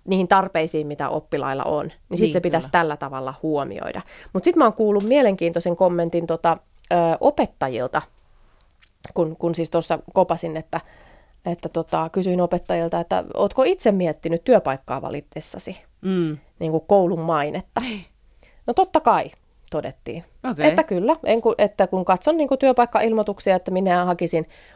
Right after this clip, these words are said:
Speaker 1: opettajana töihin, niin kyllä, kyllä niin kuin pohdin sitä, millainen koulu. Mut sit tässä oli muutama opettaja, jotka tota, mulle sanoi jännästi, että hmm, että sä voit tietysti niin kuin miettiä, että, että jos sä menet semmoiseen niin kuin oikein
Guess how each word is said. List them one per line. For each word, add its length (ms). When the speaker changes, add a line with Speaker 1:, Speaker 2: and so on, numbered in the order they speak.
Speaker 1:
opettajana 520
töihin, 380
niin 140
kyllä, 340
kyllä 240
niin 160
kuin 240
pohdin 360
sitä, 260
millainen 500
koulu. 380
Mut 160
sit 220
tässä 220
oli 100
muutama 640
opettaja, 680
jotka 300
tota, 440
mulle 280
sanoi 320
jännästi, 580
että 280
hmm, 360
että 140
sä 100
voit 140
tietysti 220
niin 120
kuin 120
miettiä, 460
että, 220
että 120
jos 100
sä 60
menet 200
semmoiseen 440
niin 120
kuin 200
oikein 520